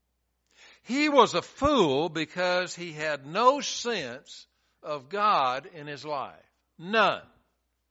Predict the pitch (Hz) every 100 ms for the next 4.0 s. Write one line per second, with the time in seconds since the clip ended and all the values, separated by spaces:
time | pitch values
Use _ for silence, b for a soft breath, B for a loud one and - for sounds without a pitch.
0 | _ 139 214 190 127 82 _ _ _ _
1 | _ _ _ _ B B 214 214 180 147
2 | 185 208 220 262 254 - 196 143 175 180
3 | 170 175 226 277 269 214 185 151 147 165